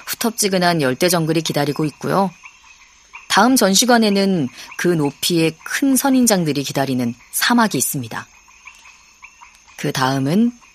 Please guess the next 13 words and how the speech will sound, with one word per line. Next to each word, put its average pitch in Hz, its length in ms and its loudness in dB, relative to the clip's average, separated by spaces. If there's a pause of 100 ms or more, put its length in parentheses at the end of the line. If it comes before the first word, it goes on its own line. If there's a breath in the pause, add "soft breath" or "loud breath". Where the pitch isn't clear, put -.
(160)
향수 254 320 2
냄새가 208 420 2
진동하는 160 800 0
지중해관. 135 680 -4 (840)
그 247 180 2
다음은 196 680 2
온대관. 135 580 -4 (1000)
지하로 143 360 0
들어가면 143 600 -2 (580)
펭귄이 240 680 2 (220 loud breath)
극지관에서 185 760 0
기다리고 143 440 -2
있습니다. 131 540 -4